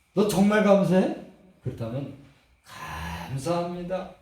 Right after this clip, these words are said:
성탄절을 주셔서 감사하고, 성탄절이 생겨서 감사하고,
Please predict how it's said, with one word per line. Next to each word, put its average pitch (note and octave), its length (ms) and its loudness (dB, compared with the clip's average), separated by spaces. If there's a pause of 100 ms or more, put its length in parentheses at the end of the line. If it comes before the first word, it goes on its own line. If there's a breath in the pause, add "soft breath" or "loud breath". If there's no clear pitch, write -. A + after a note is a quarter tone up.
(460 soft breath)
성탄절을 G3 640 4
주셔서 F3 420 -2
감사하고, E3+ 480 -6
성탄절이 G#3 640 -4
생겨서 F#3+ 460 -2
감사하고, F3+ 480 -8